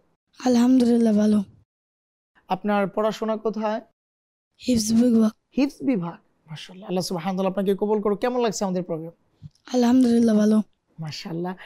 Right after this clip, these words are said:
Speaker 2: এই ছোটদের জ্ঞানের আসর আমরা অনেকগুলো সেগমেন্ট আকারে সাজিয়েছি, যেখানে আমাদের, আহ, সংখ্যা নির্বাচন করুন, এই যে বোর্ড,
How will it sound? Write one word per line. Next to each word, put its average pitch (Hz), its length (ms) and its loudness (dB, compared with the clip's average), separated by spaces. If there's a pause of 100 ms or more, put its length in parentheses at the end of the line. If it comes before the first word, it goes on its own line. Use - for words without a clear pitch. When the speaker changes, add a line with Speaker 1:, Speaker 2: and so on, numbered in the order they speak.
(220)
Speaker 2:
এই 208 100 0
ছোটদের 214 400 0
জ্ঞানের 208 320 0
আসর 202 260 -2
আমরা 185 200 -2
অনেকগুলো 185 280 -4
সেগমেন্ট 185 420 -6
আকারে 185 240 -4
সাজিয়েছি, 180 760 -4 (320)
যেখানে 190 540 -2 (360)
আমাদের, 175 640 -2
আহ, 165 280 -2
সংখ্যা 202 380 -4
নির্বাচন 190 480 -2
করুন, 180 320 -2
এই 190 120 0
যে 185 140 0
বোর্ড, 180 360 -2